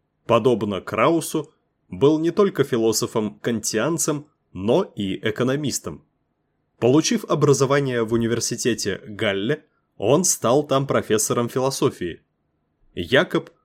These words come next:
опубликовал трактат об общих экономических принципах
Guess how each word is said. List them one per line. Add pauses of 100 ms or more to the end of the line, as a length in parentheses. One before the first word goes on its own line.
(100)
опубликовал
трактат
об
общих
экономических
принципах